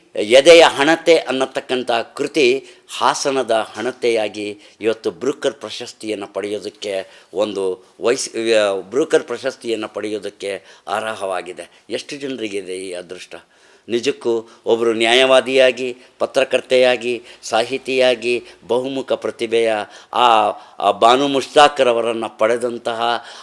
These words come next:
ಅವರಿಗೆ ಸಂಸ್ಕಾರವನ್ನು ನೀಡಿರತಕ್ಕಂಥ ಅವರ ತಂದೆ ತಾಯಿಗಳು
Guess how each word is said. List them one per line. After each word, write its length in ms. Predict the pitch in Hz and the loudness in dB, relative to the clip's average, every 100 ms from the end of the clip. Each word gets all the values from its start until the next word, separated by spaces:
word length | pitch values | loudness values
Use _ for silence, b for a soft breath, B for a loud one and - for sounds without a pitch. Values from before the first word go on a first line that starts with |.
| - | 6
ಅವರಿಗೆ 340 | 143 160 143 | 8 8 6
ಸಂಸ್ಕಾರವನ್ನು 840 | - 143 156 - 170 170 156 151 | 2 -2 -2 6 8 8 4 -2
ನೀಡಿರತಕ್ಕಂಥ 760 | 135 127 123 113 131 - 113 107 117 113 B B 117 | -2 -2 -2 -4 -6 -6 -8 -4 -2 -2 B B 6
ಅವರ 220 | 139 143 | 6 6
ತಂದೆ 360 | - 143 170 | 4 4 6
ತಾಯಿಗಳು 580 | 160 143 131 120 117 110 | 6 8 6 6 2 0